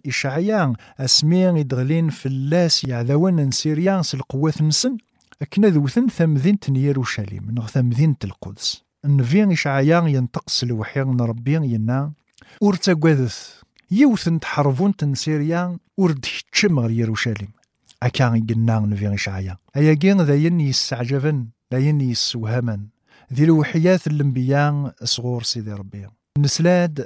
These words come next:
أمك نفي ميخان يضران وين إديشار، وين إدينا غفو الليذ عشاب، ما كن يون بعسكرين، يوث تحرفون تيس كنكا، إذغان يحوزان أي الليذ عشاب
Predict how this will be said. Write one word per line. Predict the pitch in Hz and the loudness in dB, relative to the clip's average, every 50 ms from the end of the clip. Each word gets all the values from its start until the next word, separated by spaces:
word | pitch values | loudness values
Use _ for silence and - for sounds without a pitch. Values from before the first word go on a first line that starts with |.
| - - | -8 -4
أمك | 139 135 135 143 139 - - - - | -2 0 2 2 0 -2 -6 -6 -4
نفي | 127 127 123 113 120 139 147 147 | -2 -2 -2 -2 -2 -2 0 0
ميخان | 143 135 131 127 - - 143 147 147 147 147 147 147 147 - - - - - | 0 0 -2 -2 -2 0 0 2 2 2 0 -2 -4 -6 -8 -16 -20 -10 -4
يضران | 131 131 127 113 127 127 135 139 135 | 0 0 0 0 0 2 2 2 2
وين | 131 123 127 127 123 131 135 135 131 131 131 | 0 -2 -2 -2 -2 0 0 0 -2 -2 -4
إديشار، | 117 - 127 120 117 120 117 107 - - 139 131 127 127 127 127 123 - - | -6 -6 -8 -8 -6 -6 -6 -4 -4 -2 -2 -2 -2 -2 -2 -4 -6 -8 -8
وين | 120 123 123 120 127 139 139 135 131 | -6 -4 -2 -2 -2 -2 -2 -2 -2
إدينا | 117 127 135 123 117 120 120 120 120 123 123 123 120 120 120 120 120 - - - _ - | -2 -4 -6 -6 -6 -6 -6 -4 -2 -2 -2 -2 -2 -2 -2 -4 -6 -8 -12 -20 _ -6
غفو | 120 156 147 - - - 143 135 123 | -2 -2 -2 -2 -4 -4 -4 -2 -2
الليذ | 131 131 127 135 135 127 120 123 | -2 -2 0 0 0 0 0 -2
عشاب، | 110 113 113 117 - - - 151 147 143 143 135 131 - _ - - - | -4 -4 -6 -4 -4 -2 -2 0 0 0 0 -2 -6 -12 _ -20 -16 -8
ما | 131 143 143 - - - | -6 -6 -6 -6 -4 -2
كن | 165 156 151 147 | -2 0 0 0
يون | 139 135 127 120 127 139 143 143 135 | 0 0 -2 -2 -2 -2 -2 -2 -2
بعسكرين، | 127 120 117 123 113 110 - - - 127 123 139 147 143 139 139 - - - - - 135 | -4 -4 -6 -6 -6 -6 -8 -8 -6 -4 -2 0 0 0 -2 -2 -6 -10 -18 -16 -8 -2
يوث | 139 135 127 127 143 131 - | -2 -2 0 0 -4 -6 -4
تحرفون | - 123 - - - 120 117 113 120 120 - | -8 -10 -10 -8 -8 -8 -6 -4 -6 -6 -6
تيس | - 120 113 - - - | -8 -8 -8 -8 -8 -6
كنكا، | - 143 156 151 - - - 123 117 113 120 - _ _ _ _ _ _ - - | -6 -4 -4 -4 -6 -6 -6 -4 -4 -4 -8 -12 _ _ _ _ _ _ -8 -6
إذغان | 131 123 120 123 123 120 120 120 120 - - _ - | -4 -2 0 0 0 0 0 -2 -6 -10 -12 _ -6
يحوزان | 127 135 - - 127 117 110 113 110 107 104 107 110 - _ _ - - | -6 -6 -4 -2 -4 -4 -2 -4 -4 -4 -4 -6 -8 -10 _ _ -6 -4
أي | 127 | -2
الليذ | 113 110 107 107 113 107 101 107 | -2 -2 -4 -4 -4 -4 -6 -6
عشاب | 101 98 - - - - 104 95 101 | -8 -8 -10 -10 -10 -10 -10 -12 -14